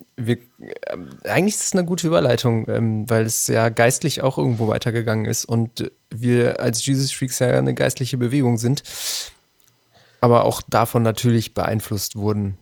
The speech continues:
von Corona. Äh, also wie, wie seht ihr das, äh, wenn's um die Jesus Freaks geht?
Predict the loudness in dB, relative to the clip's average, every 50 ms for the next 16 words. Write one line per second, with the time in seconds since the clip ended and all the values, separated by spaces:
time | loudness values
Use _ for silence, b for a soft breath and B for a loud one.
0 | _ _ -14 -8 -6 -4 -4 -4 -4 -6 -8 -12 _ _ _ _ _ _ _ _
1 | _ -8 -6 -6 -4 -2 -2 0 0 0 -2 -2 -4 B B B B B B B
2 | B B B B B _ -8 -4 -4 -2 -2 -2 -4 -4 -6 -6 -8 -10 -12 -14
3 | -14 -16 -18 _ _ _ _ _ _ -2 0 2 2 2 0 0 0 2 2 2
4 | 2 0 0 0 0 2 2 2 2 2 2 2 2 2 2 0 -2 -8 -10 -12
5 | -14 -16 -16 -18 -20 _ -18 -14 -12 -12 -12 -12 -14 -18 -18 -10 -8 -6 -6 -4
6 | -4 -4 -2 -2 -2 -2 -4 -4 -6 -6 -6 -6 -6 -6 -6 -6 -4 -4 -4 -4
7 | -4 -8